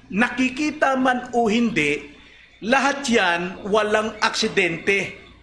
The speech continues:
Nilayo ng Panginoon, kanyang plano sa walang hanggang pasimula,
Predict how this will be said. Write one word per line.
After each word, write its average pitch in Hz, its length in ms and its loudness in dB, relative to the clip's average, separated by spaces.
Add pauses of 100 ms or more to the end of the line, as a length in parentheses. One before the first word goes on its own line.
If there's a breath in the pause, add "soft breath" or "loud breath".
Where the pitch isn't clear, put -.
(800)
Nilayo 269 640 2
ng 247 240 0
Panginoon, 208 640 0
kanyang 208 480 -2
plano 254 480 2
sa - 160 -2
walang 190 240 -2
hanggang 180 720 -2 (240)
pasimula, 185 640 0